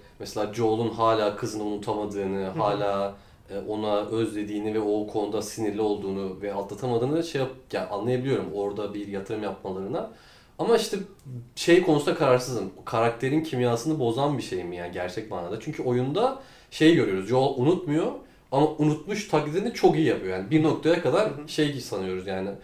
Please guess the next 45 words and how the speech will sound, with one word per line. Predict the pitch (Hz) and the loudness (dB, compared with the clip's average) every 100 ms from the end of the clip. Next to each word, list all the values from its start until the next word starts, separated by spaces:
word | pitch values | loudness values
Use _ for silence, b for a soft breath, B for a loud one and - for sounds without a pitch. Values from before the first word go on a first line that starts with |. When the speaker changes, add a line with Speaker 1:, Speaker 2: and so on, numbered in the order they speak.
| B B | B B
Speaker 1:
bu | 135 | 2
adam | 127 131 120 | 4 2 0
duygusuz, | 120 117 123 247 - - b b b b | -2 -4 -6 -8 -10 -18 b b b b
her | 151 156 | 4 6
şeyi | 151 123 113 | 6 0 2
bıraktı | 143 160 - 147 | 4 4 4 -2
arkasında | 110 110 107 110 104 104 | -2 -2 -4 -4 -2 -2
ve | 107 | -2
o | 127 | 0
hayatı | 123 107 98 110 | 2 2 0 -2
yok. | 165 247 - - - | -2 -2 -6 -20 -14
Speaker 2:
Hı | |
hı. | 139 143 | -8 0
Speaker 1:
Ve | 233 | 4
artık | 208 156 214 180 | 6 4 0 4
yeni | 190 180 | 6 6
bir | 131 | 2
insan. | 110 - 117 196 - | -2 -2 -2 -2 0
Yani | 107 117 | -2 0
bunu | 135 156 | 0 2
bayağı | 135 113 | 4 4
oyunun | 113 120 135 | 2 0 -2
sonuna | 135 131 151 | -2 -2 0
kadar | 131 165 147 | 2 4 4
öyle | 127 | 4
olduğu | 117 113 120 123 104 | 4 2 2 2 0
hissiyatını | - - 95 90 98 | -6 -10 -8 -6 -6
Speaker 2:
Hı | |
hı. | 92 | -6
Speaker 1:
taşıyorsun | 95 113 123 202 | -8 -8 -4 -2
ama | 139 139 | -2 0
bir | 165 | 0
noktada | 120 - 107 147 226 254 B B B | 2 0 -6 -2 -2 -2 B B B
seni | 156 135 | 0 4
duygusal | 151 143 151 | 4 6 8
olarak | 175 190 - - - | 8 6 -4 -18 2
ağzına | 151 127 170 | 6 6 8
vuruyor. | 170 151 110 | 8 8 6
<laughs> | |
Yani | 139 143 | 4 6
öyle | 151 151 | 8 10
Speaker 2:
Evet, | 160 151 113 | 10 8 6
Speaker 1:
yapıyorlar. | 95 90 170 | -2 0 0
Speaker 2:
e, | 156 | 0
aslında | 143 147 - 180 | 0 -2 0 -2